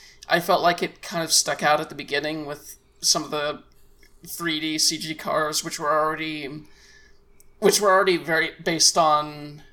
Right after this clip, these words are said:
nineteen forties style automobiles. Um, that part kind of stuck out a bit, and there were certain shots in Bato's apartment that felt like they were just,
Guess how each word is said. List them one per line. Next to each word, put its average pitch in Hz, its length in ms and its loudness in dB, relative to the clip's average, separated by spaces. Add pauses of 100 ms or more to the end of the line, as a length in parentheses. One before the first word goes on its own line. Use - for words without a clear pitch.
(220)
nineteen 156 540 0
forties 151 600 -2
style 143 800 2
automobiles. 170 1120 -2
Um, 143 460 -6 (760)
that 185 260 4
part 196 260 -2
kind 185 180 -2
of 180 240 -4
stuck 170 320 2
out 180 140 4
a 185 40 -2
bit, 185 320 -2
and 165 200 2
there 165 120 0
were 165 100 0
certain 165 320 0
shots 156 360 4
in 156 220 -4
Bato's 151 400 0
apartment 160 400 -4
that 151 160 -2
felt 160 220 -4
like 151 240 -4
they 143 100 -4
were 143 100 -8
just, - 380 -2